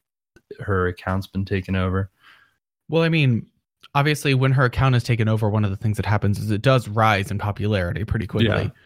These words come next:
Speaker 2: Uh, the moment this thing takes over her account, it's climbing the ranks. Um,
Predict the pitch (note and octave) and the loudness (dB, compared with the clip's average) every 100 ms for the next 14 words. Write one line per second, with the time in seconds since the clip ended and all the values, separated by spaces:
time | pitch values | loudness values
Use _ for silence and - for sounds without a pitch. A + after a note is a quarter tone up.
0 | _ _ _ _ F2 G#2 A#2+ C#3+ C#3 B2 | _ _ _ _ -2 2 6 6 6 4
1 | G#2 - A#2+ G#2+ - - B2 G#2+ A#2+ G#2 | 0 -4 -2 -2 -2 0 2 4 2 0
2 | G2+ F#2 G2+ G2+ - C3 G#2 D2+ G#2+ - | 0 2 0 -2 0 2 2 -2 -8 -4
3 | B2 A2 G2+ G2+ G2+ F#2 - - - - | 0 0 0 -2 -2 -2 -4 -12 -20 -20
4 | _ _ C3 A2 G2 G#2 | _ _ -2 0 2 0